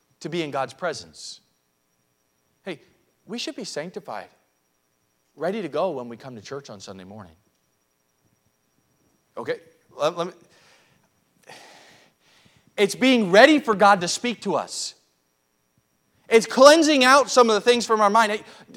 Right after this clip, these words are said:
if you wanna, if you want God to speak to your church, uh, speak to you at church on Sunday morning, don't stay up till eleven thirty at night watching T V. Go to bed at a decent time.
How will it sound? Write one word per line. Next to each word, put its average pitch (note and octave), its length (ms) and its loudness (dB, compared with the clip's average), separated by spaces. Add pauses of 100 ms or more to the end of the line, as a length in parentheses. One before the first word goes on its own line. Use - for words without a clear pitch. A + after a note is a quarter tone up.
(260)
if G3 120 -2
you C4 140 0
wanna, D#4+ 240 8
if G#3 180 -2
you C#4 140 4
want E4 240 4
God B3+ 220 8
to A3 80 2
speak A#3+ 380 -2
to A3+ 60 -6
your A3+ 120 0
church, B3 260 6 (160)
uh, G3 120 6
speak - 300 -4
to B3+ 80 -6
you A#3 80 4
at G3 80 2
church B3+ 280 4
on G#3+ 100 0
Sunday G3 240 -2
morning, F#3+ 300 -2 (340)
don't A#3+ 300 4
stay C#4+ 280 2
up D4 240 4
till A3 140 0
eleven G#3+ 420 2
thirty A3 300 -2
at G3+ 100 -4
night G3+ 240 -4
watching G3+ 380 -4
T G#3+ 140 -8
V. G#3+ 340 -10 (1700)
Go C#4 100 -6
to C#4 80 -6
bed B3 340 -6 (240)
at F#3 120 -8
a F#3 40 -10
decent F3+ 360 -8
time. C3 260 -14